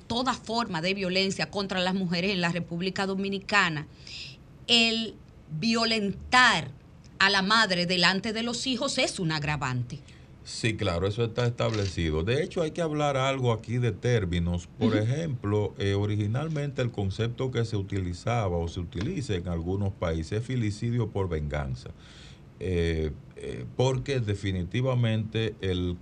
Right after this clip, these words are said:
Speaker 2: componente hostil de la revancha, al no conseguir que tu estrategia de poder como depredador domine a la víctima, genera un nivel de frustración, un nivel de, de, de, de,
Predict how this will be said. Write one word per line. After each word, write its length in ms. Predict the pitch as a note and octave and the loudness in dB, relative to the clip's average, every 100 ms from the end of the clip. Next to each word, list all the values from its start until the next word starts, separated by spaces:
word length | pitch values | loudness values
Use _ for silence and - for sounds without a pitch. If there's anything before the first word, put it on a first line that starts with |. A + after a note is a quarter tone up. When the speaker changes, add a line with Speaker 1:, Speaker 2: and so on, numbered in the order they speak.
| - | -2
Speaker 2:
componente 720 | F#2+ F#2+ F#2 F2+ A#2+ C#3+ C3 | -2 0 -2 0 0 0 0
hostil 640 | A2 F2+ - - C3 A#2 | 0 -2 -6 0 2 2
de 100 | G2 | 0
la 140 | F2+ | 0
revancha, 800 | E2+ F2 D#2+ G2+ G#2 E2 D2 C#2+ C#2+ - - - - | -2 -2 0 0 0 0 -2 -6 -8 -12 -18 -16 -4
al 480 | E2 E2+ E2 E2 E2+ | 0 0 2 0 2
no 200 | A2+ B2 | 2 2
conseguir 760 | B2 A#2+ G#2+ F#2+ A#2+ A#2 F2 | 2 2 2 2 4 4 2
que 140 | - | -2
tu 160 | D2+ D#2+ | -4 -4
estrategia 720 | D#2+ E2 D2+ G2 A2+ A#2+ A2+ | -2 -2 -2 0 2 2 2
de 120 | F#2+ | 0
poder 480 | F2 E2+ D#2+ G2 A#2 | 0 0 2 2 2
como 300 | G2 F2+ E2+ | 0 0 2
depredador 840 | E2+ D#2+ E2+ D#2 D#2 F#2+ F#2+ E2 | 0 0 0 2 2 2 2 0
domine 400 | D#2 D#2+ F#2 G#2+ | -2 0 0 2
a 60 | G#2 | 2
la 160 | F2+ | 0
víctima, 640 | D#2+ G2 E2 - D2 D#2 - - - - - | 2 2 0 -4 -4 -4 -8 -14 -20 -20 -6
genera 420 | F#2+ E2+ A#2+ D3+ | -2 2 2 2
un 140 | C3 B2+ | 2 2
nivel 380 | A#2+ G#2+ A#2+ A#2+ | 2 2 2 2
de 120 | G#2+ | 0
frustración, 880 | - F2 - E2+ D2+ F#2+ G2 G2+ G2 | -2 -4 -2 -4 -2 0 2 2 0
un 180 | G2 A#2+ | 2 2
nivel 440 | A2+ G2+ G#2 G2+ | 2 2 0 0
de, 180 | F2+ D2 - - - D#2 | -2 -4 -10 -18 -10 0
de, 200 | F2 D#2+ | 2 2
de, 360 | E2+ E2 D2 | 2 2 0
de, 540 | B1+ D2 E2 D2 C2+ | -2 0 2 2 -2